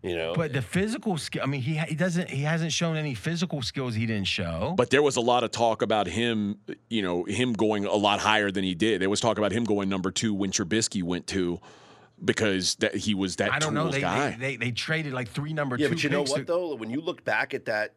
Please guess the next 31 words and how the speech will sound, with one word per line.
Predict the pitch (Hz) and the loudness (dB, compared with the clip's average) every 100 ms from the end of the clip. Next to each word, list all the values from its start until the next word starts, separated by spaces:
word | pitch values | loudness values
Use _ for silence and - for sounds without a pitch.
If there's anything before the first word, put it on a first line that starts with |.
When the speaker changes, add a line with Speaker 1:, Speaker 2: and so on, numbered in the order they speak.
| - | -8
Speaker 1:
you | 113 | -4
know, | 95 | -4
the, | 95 | -6
the | 101 98 | -8 -8
Texas | - 131 - 107 | -2 -2 -2 -6
Tech | - 113 - | -2 -4 -2
game | 113 117 113 | -4 -4 -4
where | 104 98 | -2 -2
it | |
was | 95 95 87 | -2 -6 -4
him | 117 | -2
and | 107 101 | -2 -2
Baker | 104 98 | -4 -4
Mayfield | 92 98 - 110 104 | -4 -4 -2 -2 -2
going | 92 98 98 | -4 -4 -2
back, | 98 101 | 0 0
it | 101 | -2
was, | 87 | -10
like, | 78 | -12
seven | - - - 107 104 | -12 -10 -4 -2 -2
hundred, | 107 101 104 | -4 -4 -4
nine | 101 98 98 | -2 -2 -2
hundred | 101 98 | -4 -2
yards | 98 101 | -2 -2
of | 98 | -2
Speaker 3:
Yeah. | 98 104 | 0 2
Speaker 1:
offense | 101 107 104 | 0 -2 -6
and | 95 | -10
the | |
touchdowns. | 101 107 117 107 107 - - - | -6 -6 -2 -4 -4 -16 -20 -4
Like, | 127 107 - | 0 0 -4